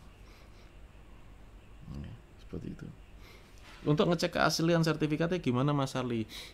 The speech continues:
Kalau Anda ragu-ragu, Anda belinya emas yang sertifikatnya bisa dicek secara online gitu ya. Jadi kan, eh, Antam, Serti I, itu kan ada, eh, barcode-nya. Itu pakai aplikasi tinggal dicek aja.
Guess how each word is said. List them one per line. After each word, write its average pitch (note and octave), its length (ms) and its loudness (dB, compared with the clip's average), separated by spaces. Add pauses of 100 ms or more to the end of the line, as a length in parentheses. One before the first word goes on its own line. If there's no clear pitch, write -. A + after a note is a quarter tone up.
(120)
Kalau C3+ 160 2
Anda C#3+ 240 6
ragu-ragu, C3 880 4
Anda B2+ 240 2
belinya A2+ 420 2
emas A#2+ 380 0
yang A#2+ 180 4 (460)
sertifikatnya A2+ 800 0
bisa G#2+ 160 -2
dicek G2+ 320 -4
secara G2 240 -2
online F#2+ 500 -2
gitu F2+ 220 -4
ya. - 80 -8 (560)
Jadi F#2+ 160 -4
kan, A#2 180 0 (540)
eh, G2 320 0
Antam, G2+ 560 0
Serti F#2+ 320 -4
I, G2 480 0
itu F#2+ 160 -4
kan C3 180 -2 (640)
ada, G2 480 -2 (480)
eh, F#2+ 680 2
barcode-nya. G#2 680 0 (340)
Itu G#2+ 240 -6
pakai G2+ 240 0
aplikasi F#2 400 -2
tinggal G#2+ 240 -2
dicek F2+ 400 -6
aja. - 240 -8